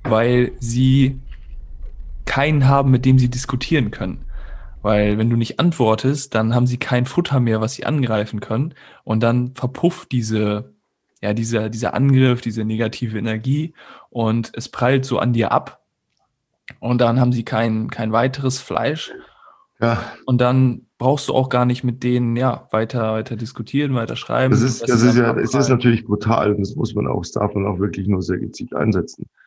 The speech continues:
Speaker 1: Ja.
Speaker 2: Ähm, nicht einfach aus Spaß und nur um überlegen zu sein. Aber weißt du, was die schlimmste Antwort ist, die du jemand geben kannst?
Speaker 1: Erzähl's mir.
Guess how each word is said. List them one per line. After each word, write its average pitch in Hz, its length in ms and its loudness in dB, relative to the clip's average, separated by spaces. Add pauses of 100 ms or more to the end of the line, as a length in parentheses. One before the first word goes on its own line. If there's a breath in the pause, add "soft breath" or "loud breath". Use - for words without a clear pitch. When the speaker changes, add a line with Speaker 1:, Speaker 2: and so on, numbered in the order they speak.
(140)
Speaker 1:
Ja. 107 200 -10 (220)
Speaker 2:
Ähm, 98 920 2
nicht 104 280 0
einfach 90 260 -2
aus 82 160 -2
Spaß 92 460 2
und 107 160 2
nur 92 180 2
um - 80 -2
überlegen 90 520 -2
zu - 140 -12
sein. - 320 -4
Aber 87 200 -4
weißt - 340 -4
du, 107 260 -2 (460 soft breath)
was - 240 -4
die - 100 -12
schlimmste - 520 0
Antwort 117 360 -2
ist, - 200 -10
die 147 60 -6
du 135 80 -2
jemand 98 320 -4
geben 98 260 -4
kannst? 110 400 -4 (1500)
Speaker 1:
Erzähl's 123 480 -2
mir. 117 200 -4